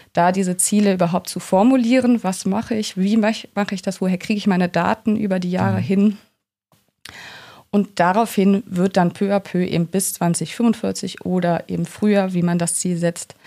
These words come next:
Speaker 1: diese Emission reduziert. Die Maßnahmen,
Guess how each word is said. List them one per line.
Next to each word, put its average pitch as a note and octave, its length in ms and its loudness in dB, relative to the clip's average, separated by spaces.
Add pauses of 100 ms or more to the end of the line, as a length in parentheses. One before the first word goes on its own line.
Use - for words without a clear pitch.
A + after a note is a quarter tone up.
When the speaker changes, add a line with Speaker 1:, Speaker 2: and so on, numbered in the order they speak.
(280)
Speaker 1:
diese E3+ 240 -2
Emission E3 480 -2 (380)
reduziert. - 640 -2 (640)
Die F3+ 80 2
Maßnahmen, B3+ 880 2